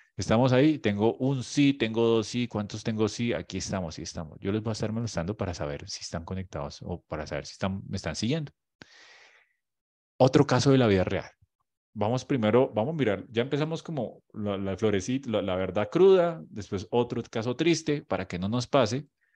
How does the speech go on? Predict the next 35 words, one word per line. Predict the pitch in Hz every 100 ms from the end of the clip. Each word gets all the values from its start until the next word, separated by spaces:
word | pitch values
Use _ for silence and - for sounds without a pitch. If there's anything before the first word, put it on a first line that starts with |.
| _ _ _ _ _ -
y | 117
evitarlos. | 104 98 113 104 95 127 - _ _ _ _ _ _ _ -
Y | 160 170 - 117
vamos | 107 113
al | 120
segundo | 110 92 90 90 -
caso. | - - -
Esto, | 120 - -
esto | 107 123
a |
mí | 127 127 127
me | 107
encanta | 101 98 85 101
el | 92
tema | 95 92 98
de, | 98 -
de | 92
comprender | - 95 - 107 92 92 110 107
por | 110 104
qué, | 107 95 -
por | 90
qué | -
nos | 85
pasa | - 92 90
eso, | 82 -
¿sí? | -
Me, | 123 87 - -
me | 90
encantan | 90 101 98 113
los | 104
bloqueos | 98 82
profesionales, | - 101 104 92 113 139
pero | 104 90
más | 87 -
que | 123 131